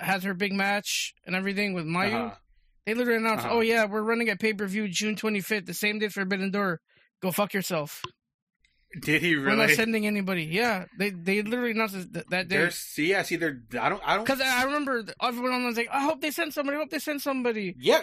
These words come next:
Speaker 2: they
Speaker 1: "Oh, we're having a
Speaker 2: should.
Speaker 1: pay-per-view."
Speaker 2: Dude, the fact not having either Mayu or fucking Julia or Tam on the shows is fucking criminal. And if it's all him, they need to fucking get him the fuck out of that company then.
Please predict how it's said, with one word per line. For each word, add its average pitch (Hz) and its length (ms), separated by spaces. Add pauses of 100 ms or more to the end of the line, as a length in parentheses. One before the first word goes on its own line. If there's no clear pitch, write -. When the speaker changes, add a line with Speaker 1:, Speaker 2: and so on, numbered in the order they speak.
Speaker 2:
they 160 120
Speaker 1:
"Oh, 233 120
we're 220 80
having 453 180
a 480 80
Speaker 2:
should. - 100
Speaker 1:
pay-per-view." 226 600 (480)
Speaker 2:
Dude, 175 260
the 143 80
fact 185 260
not 156 180
having 165 460
either 143 320
Mayu 147 580
or 135 240
fucking 139 340
Julia 139 520
or 127 220
Tam 131 520
on 147 140
the 151 160
shows 160 260
is 131 100
fucking 127 360
criminal. 135 540 (720)
And 131 160
if 131 120
it's 180 160
all 180 140
him, 165 340
they 147 100
need 160 120
to 151 60
fucking 135 340
get 135 180
him 147 160
the 127 100
fuck 139 240
out 127 140
of 123 60
that 127 140
company 123 320
then. 113 280